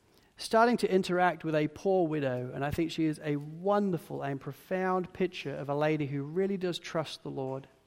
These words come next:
who's willing to entrust her whole life to Him.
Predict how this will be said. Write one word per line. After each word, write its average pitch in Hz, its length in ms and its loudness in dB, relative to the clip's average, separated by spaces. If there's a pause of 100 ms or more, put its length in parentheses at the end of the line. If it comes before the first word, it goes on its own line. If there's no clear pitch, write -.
(680)
who's 160 140 -2
willing 180 220 4
to 156 120 -2
entrust 156 380 0
her 160 80 -4
whole 165 240 -2
life 151 360 -2 (520)
to 160 100 -6
Him. 151 320 0